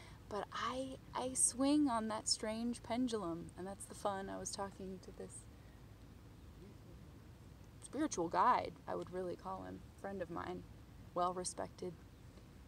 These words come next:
human, other <laughs> planetary kindred type. Um, he just led me to push some buttons to choose some versions of me that were better than the ones that I've been choosing.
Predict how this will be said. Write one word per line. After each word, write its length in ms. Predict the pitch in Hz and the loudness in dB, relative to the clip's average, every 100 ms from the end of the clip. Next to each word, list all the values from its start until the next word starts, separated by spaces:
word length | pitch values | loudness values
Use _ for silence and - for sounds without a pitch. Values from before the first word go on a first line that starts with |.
| - - | -14 -8
human, 480 | 190 185 175 180 180 - - - - - - - - - - - - - - | -4 -2 -2 -2 -6 -12 -16 -16 -14 -16 -16 -16 -16 -16 -16 -16 -16 -16 2
other 480 | 180 185 185 180 190 - - - - | 4 6 4 4 0 -4 -6 -10 -12
<laughs> 440 | - - - - - | -14 -16 -16 -12 -2
planetary 760 | 180 175 170 196 175 160 160 | 0 2 0 2 4 2 0
kindred 480 | - 180 180 165 165 - - - - - - | -4 -4 0 0 0 -2 -12 -14 -14 -16 -10
type. 240 | - 180 - - - - - - | -2 -2 -2 -10 -14 -14 -12 -6
Um, 260 | 175 180 180 185 - | -4 -4 -6 -10 -8
he 80 | 196 | -8
just 260 | 202 233 - - - - - - | -4 -6 -6 -14 -16 -16 -10 -2
led 380 | 175 180 185 | 2 4 2
me 300 | 202 202 208 - | 0 -2 -4 -4
to 140 | - | -4
push 380 | 160 - 180 - | -4 0 0 0
some 260 | - 165 175 | -2 0 0
buttons 400 | 170 - 190 - | 0 0 -4 -4
to 140 | 170 | -4
choose 500 | - - 185 185 180 | -4 -2 -2 -2 -2
some 260 | - 180 175 | -2 -2 0
versions 640 | 170 175 175 196 202 196 | 0 0 -2 -4 -4 -4
of 200 | 180 180 | -4 -2
me 400 | 185 185 185 190 - - - - - - | -2 -2 -4 -8 -12 -14 -16 -16 -10 -8
that 120 | - | -4
were 120 | 165 | -4
better 420 | 156 156 - - - - - - | -2 -2 -2 -8 -12 -16 -16 -8
than 120 | 180 | -4
the 80 | 175 | -2
ones 280 | 170 170 160 | 0 -2 -4
that 80 | 165 | -8
I've 140 | 165 | -8
been 160 | 160 156 | -8 -10
choosing. 480 | - 175 165 - | -8 -8 -8 -10